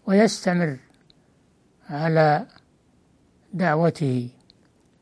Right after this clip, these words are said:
إلى التوحيد. نعم.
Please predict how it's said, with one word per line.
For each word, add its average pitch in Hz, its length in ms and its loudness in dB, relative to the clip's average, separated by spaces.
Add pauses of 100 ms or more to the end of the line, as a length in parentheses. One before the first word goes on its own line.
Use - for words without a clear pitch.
(1080)
إلى 170 100 -2
التوحيد. 151 720 -6 (1700)
نعم. 143 220 -6